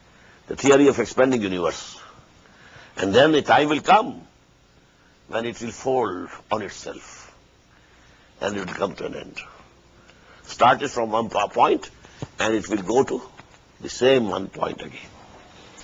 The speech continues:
So, اجل مسمى، this is not an eternal creation.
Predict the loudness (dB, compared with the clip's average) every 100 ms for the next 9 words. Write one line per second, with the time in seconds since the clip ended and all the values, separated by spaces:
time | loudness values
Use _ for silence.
0 | -20 -20 -20 -20 -20 -8 -2 4 6 4
1 | 2 -2 -2 -2 -2 -12 -14 -20 _ -10
2 | -8 -6 2 4 4 2 4 4 4 -2
3 | -2 -4 -4 -8 -14